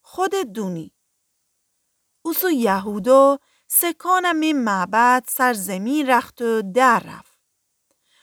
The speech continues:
خوش حلقاویز کرد. کاهنون اعظم معبد سکان از زمین گرد کرده گفتن: «رختن ایسکو می خزینه معبد جایز نی،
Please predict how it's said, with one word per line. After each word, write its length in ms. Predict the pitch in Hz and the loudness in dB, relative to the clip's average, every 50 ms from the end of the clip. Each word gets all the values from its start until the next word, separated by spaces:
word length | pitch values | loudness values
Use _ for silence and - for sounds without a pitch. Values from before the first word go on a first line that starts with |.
| _ _ _ | _ _ _
خوش 340 | - - 349 349 339 - | -4 -2 0 0 2 4
حلقاویز 960 | 349 311 269 240 240 214 196 185 - - - 180 175 170 180 208 196 - - - | 2 2 2 2 2 2 2 0 -4 -8 -8 -8 -8 -8 -8 -8 -8 -8 -8 -10
کرد. 300 | _ - - - _ _ _ _ _ _ _ _ _ _ _ _ _ _ _ _ _ _ _ _ _ _ _ _ _ _ _ _ _ _ _ _ | _ -16 -20 -20 _ _ _ _ _ _ _ _ _ _ _ _ _ _ _ _ _ _ _ _ _ _ _ _ _ _ _ _ _ _ _ _
کاهنون 600 | - - 330 349 392 415 381 370 359 359 359 349 | 0 4 6 6 6 6 2 -2 -2 -2 -2 -2
اعظم 540 | 349 339 311 330 330 311 269 320 320 311 320 | 0 2 4 4 2 2 2 2 2 2 0
معبد 800 | 311 302 294 302 302 302 294 240 294 294 294 294 294 294 294 - _ _ _ _ _ _ _ _ _ | 0 0 0 2 2 2 2 2 2 2 4 4 2 0 -2 -6 _ _ _ _ _ _ _ _ _
سکان 720 | - - - - 214 180 - - 240 226 226 220 208 202 - - | -10 -4 -2 -2 -2 -4 -6 -6 -4 -4 -2 -2 -4 -6 -6 -6
از 240 | - 202 190 175 190 | -6 -6 -6 -6 -6
زمین 460 | 202 196 196 202 226 226 208 170 175 | -6 -4 -4 -2 -4 -4 -4 -6 -8
گرد 320 | 185 226 254 311 330 - | -4 -2 0 0 -2 -4
کرده 600 | _ - 320 311 311 285 254 302 294 294 294 285 285 | _ -6 -2 -2 -2 0 0 2 2 4 4 2 0
گفتن: 840 | 226 190 202 226 254 294 - - _ - 320 302 302 302 302 302 - _ _ _ _ _ _ _ _ _ _ _ _ _ _ _ _ _ _ _ _ _ - | -2 -4 -2 -2 -2 -2 -4 -8 _ -6 -4 -4 -2 -4 -4 -6 -10 _ _ _ _ _ _ _ _ _ _ _ _ _ _ _ _ _ _ _ _ _ -4
«رختن 480 | 285 330 349 370 - - - 403 415 403 381 - _ | 2 2 2 2 0 -4 -8 -8 -6 -6 -8 -10 _
ایسکو 760 | - 226 202 - - 240 214 - _ - 277 294 302 302 302 | -12 -10 -8 -6 -4 -4 -4 -6 _ -4 -2 2 2 2 2
می 260 | 285 262 254 269 277 269 | 2 2 2 0 0 0
خزینه 800 | - - - - 185 190 180 180 202 202 202 214 254 311 339 | -4 -8 -10 -6 -6 -6 -6 -6 -6 -6 -4 -2 -2 -2 0
معبد 640 | 320 302 294 277 269 254 226 262 262 254 254 247 208 180 | 0 2 2 4 4 4 4 4 4 4 2 2 -2 -6
جایز 560 | 185 214 202 202 202 196 220 240 226 185 180 | -6 -6 -4 -4 -4 -2 -2 -2 -2 -2 -4
نی، 260 | 190 180 170 160 - | -6 -6 -8 -10 -12